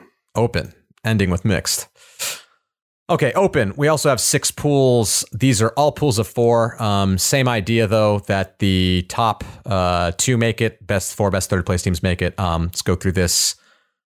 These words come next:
Uh, we got Pool A, Clapham, Wall City, uh, Wall City without Conrad Schlor, should be mentioned.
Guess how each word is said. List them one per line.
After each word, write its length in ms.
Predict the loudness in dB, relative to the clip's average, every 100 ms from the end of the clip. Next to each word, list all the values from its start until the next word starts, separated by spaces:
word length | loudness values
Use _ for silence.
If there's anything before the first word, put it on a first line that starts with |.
| _
Uh, 500 | -4 0 0 2 2 0
we 60 |
got 220 | -2 -4 -4
Pool 300 | 0 0 0
A, 460 | 0 2 2 0 -4 _ _ _ _ _
Clapham, 500 | -4 -2 0 0 -2 -6
Wall 320 | 0 2 2
City, 580 | 0 2 2 2 0 -6 _
uh, 220 | -4 -2 0
Wall 140 | 0
City 240 | 0 -2 0
without 440 | 0 0 -4 -2
Conrad 360 | -4 0 0 -2
Schlor, 480 | -4 0 0 -2 -4
should 160 | -4
be 80 | 0
mentioned. 460 | 0 0 0 -2